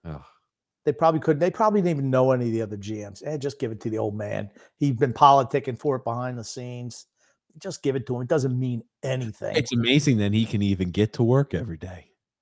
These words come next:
Speaker 1: Again,
Speaker 2: Really?
Speaker 1: we're being a little bit over the top, but Jesus, I, I, there's no
Speaker 2: I don't
Speaker 1: way
Speaker 2: think so.
Speaker 1: anybody c-
Speaker 2: I don't think so.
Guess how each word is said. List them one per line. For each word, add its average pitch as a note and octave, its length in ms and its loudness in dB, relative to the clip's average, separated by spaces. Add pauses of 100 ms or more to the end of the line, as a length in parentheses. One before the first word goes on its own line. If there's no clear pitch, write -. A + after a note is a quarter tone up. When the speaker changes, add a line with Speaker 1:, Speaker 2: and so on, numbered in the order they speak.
(680)
Speaker 1:
Again, G#2 340 0
Speaker 2:
Really? A#2+ 100 0
Speaker 1:
we're C3+ 180 6
being A2+ 160 2
a - 40 2
little G2 180 2
bit F2+ 120 0
over F2 200 0
the E2 80 -4
top, D#2+ 400 -6
but F2+ 120 -4
Jesus, E2+ 560 -6
I, - 40 -10
I, - 320 -14 (240)
there's C#3 260 0
no D#3 120 0
Speaker 2:
I - 20 6
don't C#3+ 100 4
Speaker 1:
way G#2+ 140 4
Speaker 2:
think F#2+ 120 -4
so. - 140 -10
Speaker 1:
anybody F2+ 260 -2
c- - 480 -20 (160)
Speaker 2:
I E3 80 2
don't G#3 140 -2
think A#2+ 160 0
so. B2+ 240 -8